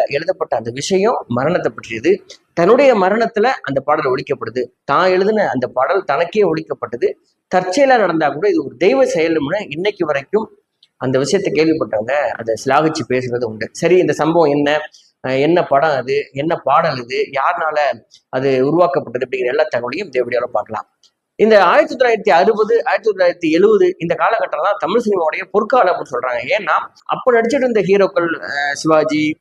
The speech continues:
எம் ஜி ஆர், ஜெமினி கணேசன், முத்துராமன், இந்த மாதிரியான ஹீரோக்களுடைய படங்கள்லாம் ஒரே வருஷத்துல பத்து படங்கள் வரைக்கும் வருமா, அதே மாதிரி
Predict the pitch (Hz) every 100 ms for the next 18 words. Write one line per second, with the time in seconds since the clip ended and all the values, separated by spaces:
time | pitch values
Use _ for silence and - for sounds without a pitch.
0 | - 147 170 151 143 143 - - _ 165
1 | 185 180 160 147 151 147 - 151 - 131
2 | 156 147 147 170 170 165 165 151 170 170
3 | 156 135 123 139 170 135 165 - _ _
4 | 156 196 285 311 269 214 196 220 226 165
5 | - 320 240 226 226 180 - - 147 127
6 | 117 - _ _ _ _ - 160 220 190